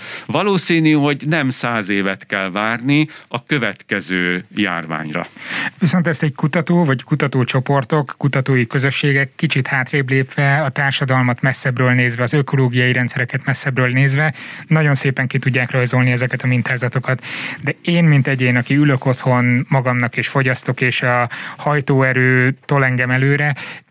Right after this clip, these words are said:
Speaker 2: Én nem tudom összekötögetni ezeket, hiszen a rendszernek a része vagyok, és nem látom ezt a nagyobb képet. Hol kellene szerinted ezt a szemléletet változtatni, vagy kinek a felelőssége az, hogy, ö, ez valamennyire változzon?
Speaker 1: Hát ez egy, ö, bonyolult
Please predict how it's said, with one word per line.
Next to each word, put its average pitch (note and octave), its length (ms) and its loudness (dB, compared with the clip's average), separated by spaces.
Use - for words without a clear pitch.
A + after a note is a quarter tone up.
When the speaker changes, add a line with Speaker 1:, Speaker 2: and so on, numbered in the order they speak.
Speaker 2:
Én D3+ 100 0
nem E3+ 140 4
tudom D#3 200 2
összekötögetni B2 880 -2
ezeket, B2 360 -2
hiszen C3+ 420 0
a - 80 -2
rendszernek C3+ 500 0
a - 40 -2
része C3+ 320 0
vagyok, B2+ 280 0
és C3 140 0
nem C#3 200 2
látom B2 300 0
ezt - 180 -4
a - 20 0
nagyobb B2 280 0
képet. A#2+ 460 -2
Hol G3+ 260 0
kellene B2+ 360 0
szerinted B2+ 420 -2
ezt B2 200 -4
a B2+ 80 0
szemléletet A#2+ 920 -2
változtatni, B2+ 720 0
vagy B2+ 160 0
kinek F3+ 280 0
a C3 60 0
felelőssége B2 800 0
az, B2 160 0
hogy, B2 380 0
ö, B2 340 2
ez C3 160 -2
valamennyire B2 480 0
változzon? A#2+ 680 0
Speaker 1:
Hát E3 240 0
ez D3 140 -2
egy, D3 300 0
ö, C#3+ 360 2
bonyolult C3 640 0